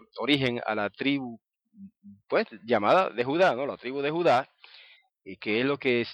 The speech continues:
llaman modernamente los judíos, fue el cuarto hijo de Lea, la, la menospreciada, la desdeñada. Entonces, ¿por qué lo llamó Yahudá?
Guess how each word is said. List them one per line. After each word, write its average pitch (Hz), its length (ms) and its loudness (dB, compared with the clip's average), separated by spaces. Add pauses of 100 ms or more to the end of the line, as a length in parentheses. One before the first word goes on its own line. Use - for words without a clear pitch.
llaman 131 300 2
modernamente 127 600 0
los 123 120 -2
judíos, 131 640 -4 (540)
fue 139 440 2
el 113 140 -4
cuarto 156 640 0
hijo 139 480 -4
de 113 180 -4
Lea, 107 600 2
la, 104 580 -2
la 104 120 -8
menospreciada, 104 800 -2
la 92 140 0
desdeñada. 101 880 0 (480)
Entonces, 196 360 0
¿por 147 380 -2
qué 220 400 4
lo 175 140 -4
llamó 160 400 0
Yahudá? 151 800 0